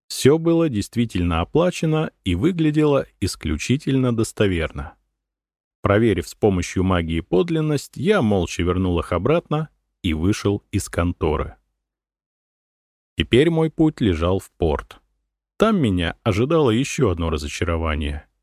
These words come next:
Ни один из кораблей не собирался заходить в Гамбург.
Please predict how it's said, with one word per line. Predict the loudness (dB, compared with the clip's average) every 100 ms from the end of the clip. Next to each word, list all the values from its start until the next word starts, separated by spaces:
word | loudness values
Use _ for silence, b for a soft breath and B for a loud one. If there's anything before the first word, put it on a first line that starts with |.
| _ _ _ -2
Ни | 2 4
один | 2 2 0
из | -2
кораблей | -4 -2 0 0 0 0
не | 0
собирался | -2 -2 0 2 0 0 -2
заходить | -2 -4 -2 -2
в | -4
Гамбург. | -2 0 0 -4 -8 -12